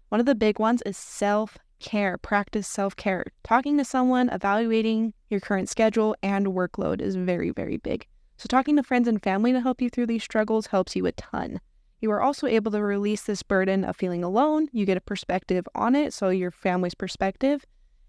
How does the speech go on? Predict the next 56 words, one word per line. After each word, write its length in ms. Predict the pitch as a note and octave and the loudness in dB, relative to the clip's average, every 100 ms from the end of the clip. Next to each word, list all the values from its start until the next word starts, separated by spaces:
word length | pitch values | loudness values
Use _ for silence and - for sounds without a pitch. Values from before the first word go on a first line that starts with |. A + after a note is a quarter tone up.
| _ - | _ 2
And 140 | A3+ | 4
you 60 | A3+ | 4
don't 140 | B3+ | 2
have 120 | B3 | 2
to 80 | A#3+ | -2
feel 160 | - A3+ | -2 0
like 200 | G#3+ A3 | 0 0
you're 140 | G#3+ | -2
attacking 400 | G#3+ C4+ B3 A#3 | 2 0 2 2
everything 340 | G#3+ G3+ G3+ F#3+ | 2 0 0 -2
at 100 | F#3 | -2
different 320 | G3 F#3 - | -2 -2 -2
angles. 380 | E3 F3+ - - | -4 -4 -6 -2
You're 100 | G3 | 0
not 180 | F#3+ G3+ | 0 -2
just 220 | F#3+ - | -6 0
getting 240 | F3+ E3+ | 0 0
it 120 | E3+ - | -4 -2
from 140 | F#3 | -2
your 160 | F3 - | -2 -2
own 180 | F#3 - | -4 -6
perspective. 720 | - - - - - - - _ _ _ C4+ | -10 -12 -8 -8 -6 -8 -10 _ _ _ 0
And 80 | |
it 60 | C4+ | 2
can 120 | D#4 | 4
make 160 | D4+ C#4 | 4 4
you 80 | B3+ | 2
feel 160 | A#3+ | 2
comfortable 420 | - G#3+ - A#3 | 2 0 2 0
when 120 | A3 G3+ | 2 -2
it's 140 | - | -2
someone 220 | G#3 G3 | -2 0
in 160 | G3 G3 | 0 -2
your 80 | - | -2
inner 240 | F3 F#3 | -2 -4
circle. 440 | - F#3 B3+ F4 _ _ _ - | -4 -6 -4 -6 _ _ _ 0
But 100 | C#4+ | 0
if 80 | - | 2
that's 220 | D4+ D#4+ | -2 2
not 100 | C#4 | 2
an 80 | A#3+ | 2
option, 460 | G3+ A#3+ D4+ E4 E4+ _ _ | 0 -2 -2 -2 -2 _ _
group 280 | A3+ C4+ - | -2 -2 0
therapy 500 | B3+ B3+ C#4 D#4 D#4 | 0 2 0 -2 -2
is 100 | B3+ | 0
amazing. 720 | B3 B3+ B3 B3+ C#4 G3 F#3 | 0 0 0 0 0 0 0
In 160 | F#3 G3 | 0 0
Weber 300 | A#3+ C#4 B3 | 0 0 -2
State, 320 | - B3+ B3+ | 0 0 2
you 160 | A#3+ | 0
get 180 | C4 C#4+ | 0 -2
free 340 | - A#3+ A#3+ A#3+ | -2 -2 0 0
twelve 380 | - F#3+ G3 | -2 -2 -2
sessions. 520 | - - - - - - _ _ - | -4 -6 -6 -6 -8 -12 _ _ -6
Use 880 | G#3 G#3+ A#3+ B3+ B3+ B3+ A#3+ A3 - | -2 2 4 4 4 4 2 0 -2
them. 460 | G3 E3+ - - | 0 0 -2 -8